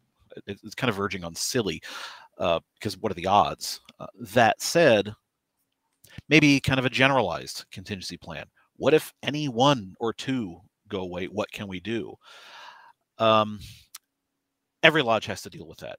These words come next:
You find somebody to plug the hole, typically a past master or, uh, you know, somebody that can just fill the chair.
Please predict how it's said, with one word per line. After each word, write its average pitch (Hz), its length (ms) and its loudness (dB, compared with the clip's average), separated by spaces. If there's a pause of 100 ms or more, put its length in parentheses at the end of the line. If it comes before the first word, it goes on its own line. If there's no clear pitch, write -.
(160)
You 98 100 -20
find 101 220 -10
somebody 107 220 -10
to 104 80 -10
plug 113 220 -6
the 110 60 -6
hole, 113 380 -2
typically 117 320 -8
a 107 60 -6
past 104 300 -8
master 98 580 -8
or, 90 340 -10
uh, - 60 -8 (500)
you - 80 -14
know, 92 40 -12
somebody 98 280 -12
that 92 140 -8
can 90 100 -14
just 95 200 -12 (180)
fill 87 260 -12
the 85 60 -12
chair. 92 540 -4